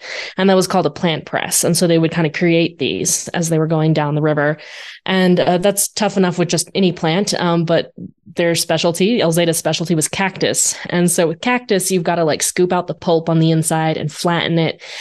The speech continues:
You gotta keep all the spines intact because that's part of how you identify a cactus. So pretty tricky work to do, um, and under really difficult conditions. They were having a hard time keeping the plants dry.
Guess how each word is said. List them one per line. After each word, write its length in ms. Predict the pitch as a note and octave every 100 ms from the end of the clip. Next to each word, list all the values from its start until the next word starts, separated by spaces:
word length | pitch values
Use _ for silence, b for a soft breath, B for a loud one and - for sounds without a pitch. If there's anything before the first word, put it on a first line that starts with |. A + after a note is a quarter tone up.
| B
You 60 | E3+
gotta 140 | F3
keep 240 | D#3 F3+ E3
all 100 | D#3+
the 100 | E3
spines 540 | - E3 D3+ D#3 D#3
intact 560 | D#3+ D#3 D#3+ D#3 D#3+ -
because 220 | D#3 D#3+
that's 160 | C#3+
part 200 | - D#3
of 60 | D3
how 100 | D#3+
you 140 | D#3
identify 520 | D#3 D3+ D3 D3 D#3+ D3
a 60 |
cactus. 560 | D3 D3+ D3+ - D#3+ - B B B -
So 180 | A3
pretty 340 | G3 G3 F4+ F#4+
tricky 440 | F#4+ C#4 C4 B3
work 460 | G#3 E3 F3+ B3 -
to 140 | A3
do, 520 | F3 F3 F#3 A#3+ C#4+ -
um, 440 | F#3 F3+ F3+ F3+ -
and 340 | F3+ F3+ F3 -
under 200 | F#3+ F#3+
really 240 | F3+ F#3+
difficult 400 | F#3+ F#3+ G3 F#3+
conditions. 640 | - F3 D#3+ E3 G3 G#3+ G#3+
They 100 | F3
were 100 | D#3+
having 280 | D#3+ E3 E3
a 40 |
hard 300 | D#3+ E3+ E3
time 400 | E3 E3 D#3+ D3+
keeping 380 | - F3+ E3+ D#3+
the 80 | D3+
plants 420 | - E3 D#3 -
dry. 680 | - D3+ F#3+ A3 G#3+ G#3+